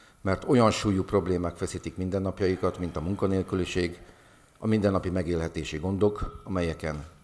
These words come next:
változtatni kell. Aztán döntöttek arról is, hogy véget vetnek a Gyurcsány korszaknak, mert elég volt a hazugságokból,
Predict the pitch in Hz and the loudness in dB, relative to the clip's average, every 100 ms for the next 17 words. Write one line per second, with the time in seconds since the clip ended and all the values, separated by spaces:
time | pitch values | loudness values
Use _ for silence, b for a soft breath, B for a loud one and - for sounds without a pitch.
0 | - - 80 73 - - - - 52 - | -8 -2 -2 -2 -8 -10 -12 -10 -12 -12
1 | - b b b b b b b b - | -18 b b b b b b b b 0
2 | 120 135 156 135 120 139 131 104 107 117 | 2 4 6 6 8 10 12 10 8 4
3 | 107 120 101 104 98 98 98 101 - 87 | 4 6 6 4 0 0 2 2 2 0
4 | 78 90 87 92 85 92 101 98 - 127 | 0 -2 0 -2 -2 -2 -2 -4 -2 0
5 | 107 85 87 82 85 87 85 - 92 92 | 2 2 2 2 0 0 0 2 4 4
6 | 92 98 113 117 | 4 6 6 6